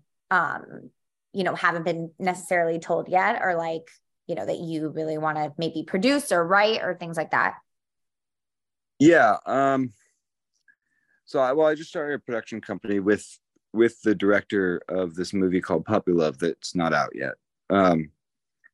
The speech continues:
Speaker 2: so we have a production company and we have a few projects that I'm not really allowed to talk about yet. Um,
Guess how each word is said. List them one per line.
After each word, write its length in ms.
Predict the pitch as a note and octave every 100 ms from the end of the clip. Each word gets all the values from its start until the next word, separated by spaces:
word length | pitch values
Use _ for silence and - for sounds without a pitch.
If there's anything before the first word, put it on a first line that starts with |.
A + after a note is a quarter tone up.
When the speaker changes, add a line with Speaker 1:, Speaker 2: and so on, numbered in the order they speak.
| _ - _ _
Speaker 2:
so 200 | - A#2+
we 120 | B2+
have 120 | C3+
a 40 | A#2+
production 380 | C3 A#2 -
company 360 | G#2+ A2 G2+ G#2
and 180 | G2 F#2+
we 140 | A2
have 160 | A#2+ A#2
a 40 |
few 220 | A2 B2
projects 600 | G#2+ A#2 G2+ G2 A2 - -
that 260 | F#2+ F2 - _ _ _ _ _ _ _ _ _ _ _ _ _ _ _ _ _ -
I'm 360 | F2+ G2+ G#2
not 240 | G#2 G#2 G2
really 200 | A#2 A2+
allowed 320 | A2+ G#2 G2+
to 40 | F#2
talk 260 | G#2 G#2
about 360 | A#2 A#2+ C#3 G#2+ _ _ _
yet. 300 | B2 C#3 D3+ - _ - _ _ _ -
Um, 460 | A2 G2 F#2 E2+